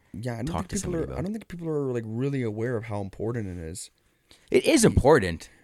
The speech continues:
Speaker 1: No,
Speaker 2: You
Speaker 1: I
Speaker 2: can
Speaker 1: know, but
Speaker 2: see
Speaker 1: I don't
Speaker 2: how it
Speaker 1: think
Speaker 2: is.
Speaker 1: people are aware of the
Speaker 2: Yeah.
Speaker 1: importance of it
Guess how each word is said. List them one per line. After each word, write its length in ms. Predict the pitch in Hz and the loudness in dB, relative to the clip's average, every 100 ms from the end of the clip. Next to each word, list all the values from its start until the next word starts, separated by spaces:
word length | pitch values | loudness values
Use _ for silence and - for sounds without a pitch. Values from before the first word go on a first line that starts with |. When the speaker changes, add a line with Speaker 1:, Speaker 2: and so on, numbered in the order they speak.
| - | -2
Speaker 1:
No, 100 | 147 | 2
Speaker 2:
You 60 | 139 | 4
Speaker 1:
I 20 | |
Speaker 2:
can 80 | 143 | 6
Speaker 1:
know, 120 | 143 | 6
but 60 | 123 | 6
Speaker 2:
see 40 | |
Speaker 1:
I 40 | 127 | 6
don't 20 | 90 | 6
Speaker 2:
how 40 | |
it 20 | |
Speaker 1:
think 120 | 87 104 | 4 2
Speaker 2:
is. 80 | 139 | 2
Speaker 1:
people 160 | 127 | 2
are 100 | 120 | 2
aware 460 | 110 98 123 120 104 | 2 2 2 4 2
of 140 | 98 | -2
the 80 | 95 | 0
Speaker 2:
Yeah. 140 | 82 | 0
Speaker 1:
importance 420 | 76 - 120 104 - | 0 -2 -4 -4 -6
of 180 | 107 110 | -6 -4
it 140 | 95 | -4